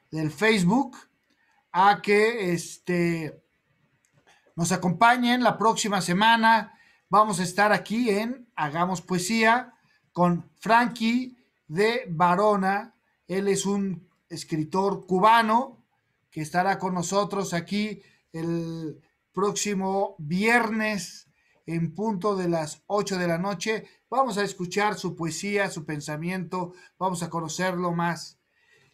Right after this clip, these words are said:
Así es que no se despeguen, próximo viernes, ocho de la noche, en una emisión de Hagamos Poesía. Y también los invitamos porque el próximo, porque dentro de Conociendo Personalidades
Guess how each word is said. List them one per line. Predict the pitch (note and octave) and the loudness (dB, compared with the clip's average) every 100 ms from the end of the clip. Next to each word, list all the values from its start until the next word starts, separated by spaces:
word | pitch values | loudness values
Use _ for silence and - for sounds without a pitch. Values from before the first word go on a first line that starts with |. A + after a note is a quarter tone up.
| _ | _
Así | F3 F3 A#3 | -4 -2 0
es | A#3+ A#3+ | -2 0
que | B3 | 0
no | A3 B3+ | 0 0
se | C4 B3+ A3+ | 0 2 2
despeguen, | G3+ F#3+ - B3 B3 B3 - | 0 -2 2 4 4 0 2
próximo | A#3+ B3 A#3+ G#3 F#3 | 2 2 0 2 2
viernes, | F3 A3+ A#3+ A#3+ A3+ A3+ A3 - - - _ _ _ | 2 2 2 0 -2 -2 -4 -6 -12 -20 _ _ _
ocho | F#3+ G3+ G#3 | -2 0 0
de | G3 | 0
la | F3+ | 0
noche, | G#3+ A3 A3 A3 G#3+ _ _ | -2 -2 0 0 -4 _ _
en | - F3 | -4 -2
una | A3 G#3+ | -2 -2
emisión | F#3+ F#3+ G#3 | -2 0 0
de | G#3 | 2
Hagamos | F3+ G3+ G3+ - | 4 2 0 -6
Poesía. | - F3 - G#3 G3+ F#3 F#3 - | -4 -4 -2 2 2 2 -2 -4
Y | C4+ C#4+ D4+ D4+ _ _ _ _ _ _ _ _ _ _ _ _ _ _ | 2 2 2 -2 _ _ _ _ _ _ _ _ _ _ _ _ _ _
también | F3 F#3+ G#3 B3+ | 0 2 4 2
los | B3 F#3 | 2 0
invitamos | A3 G#3 B3 A#3+ C4 B3 | 0 2 4 4 4 2
porque | F#3+ F3+ F3 E3+ | 2 0 0 -2
el | F3 D#3+ | -2 -2
próximo, | F3 A3 - A3+ A3+ G3+ F#3+ F3+ - - _ - | 0 -2 -2 -4 -4 -2 -2 -2 -6 -16 _ -6
porque | F3 E3+ F#3+ | -4 -2 -2
dentro | G#3 A3 F3+ G#3+ | 0 -2 -2 -2
de | G3 | -2
Conociendo | F3+ F3+ F3 A3+ C4+ B3+ | -2 -4 -4 -4 -2 -2
Personalidades | - C4 B3 G#3+ G#3+ G3 F3 F#3 F3+ A3 G#3+ | 0 -2 -2 -4 -4 -4 0 0 0 -4 -8